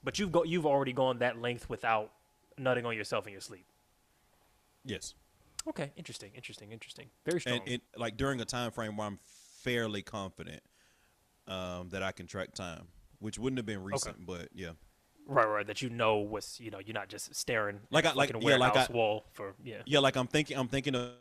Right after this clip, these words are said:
Speaker 2: points where, like, I have, like, clear demarcations of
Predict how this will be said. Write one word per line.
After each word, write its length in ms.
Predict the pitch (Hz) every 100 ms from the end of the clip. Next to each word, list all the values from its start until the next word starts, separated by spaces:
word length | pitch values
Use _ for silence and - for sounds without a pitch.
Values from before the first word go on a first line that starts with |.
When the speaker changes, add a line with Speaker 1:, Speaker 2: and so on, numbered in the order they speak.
| 113
Speaker 2:
points 180 | 107 113
where, 140 | 107
like, 180 | 104 101
I 120 | 107
have, 360 | 98 113 107 104
like, 160 | -
clear 200 | - 113
demarcations 680 | 98 104 101 95 107 101 90
of 100 | 98